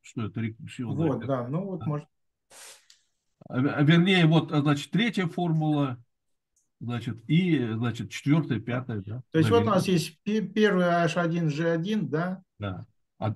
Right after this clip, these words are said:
Speaker 1: а дальше
Speaker 2: По, по ним
Speaker 1: следующий
Speaker 2: нас мод-,
Speaker 1: слой, да.
Speaker 2: находим F один, по F один H один находим H два и так далее двигаемся. По H два, G два находим F два. И, то есть вот постепенно мы можем так вот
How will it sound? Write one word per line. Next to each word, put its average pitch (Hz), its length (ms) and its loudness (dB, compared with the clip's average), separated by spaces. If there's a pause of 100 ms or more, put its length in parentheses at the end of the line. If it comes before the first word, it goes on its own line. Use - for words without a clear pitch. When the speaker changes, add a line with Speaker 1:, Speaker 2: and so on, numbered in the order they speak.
Speaker 1:
а 127 100 4
дальше 170 380 6
Speaker 2:
По, - 80 6
по 196 40 8
ним 240 180 4
Speaker 1:
следующий 208 240 6
Speaker 2:
нас 196 60 2
мод-, 196 120 4
Speaker 1:
слой, 165 140 2
да. 175 60 2
Speaker 2:
находим 175 480 4
F 202 180 -2
один, 185 500 0 (400)
по 185 80 2
F 190 180 2
один 180 320 4
H 175 220 0
один 170 280 0
находим 156 440 0
H 151 160 0
два 208 240 -2
и 226 100 -2
так 196 240 -2
далее 151 240 0
двигаемся. 135 800 -8 (1900)
По 160 120 4
H 151 100 2
два, 175 300 4
G 151 240 2
два 156 320 2
находим 151 400 -2
F 143 180 -2
два. 202 440 -4
И, 202 380 -8 (540)
то 185 100 -4
есть 175 120 0
вот 220 220 2
постепенно 185 640 2
мы 190 200 2
можем 165 560 -2
так 165 240 -4
вот 147 220 -4